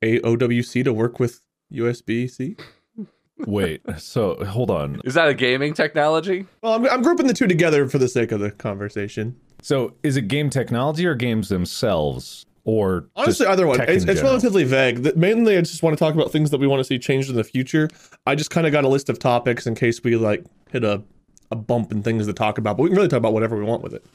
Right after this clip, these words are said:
Speaker 3: You said, you said realistic, but how far into the future can I reach, and how much can I extrapolate?
Speaker 1: Let's say within, like, the next hundred years.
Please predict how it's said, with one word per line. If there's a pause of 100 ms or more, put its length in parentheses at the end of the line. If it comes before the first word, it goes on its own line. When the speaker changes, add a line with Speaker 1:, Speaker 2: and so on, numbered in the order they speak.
(200)
Speaker 3:
You
said,
you
said
realistic,
but
how
far
into
the
future
can
I
reach,
and
how
much
can
I
extrapolate?
Speaker 1:
Let's
say
within,
like,
the
next
hundred
years.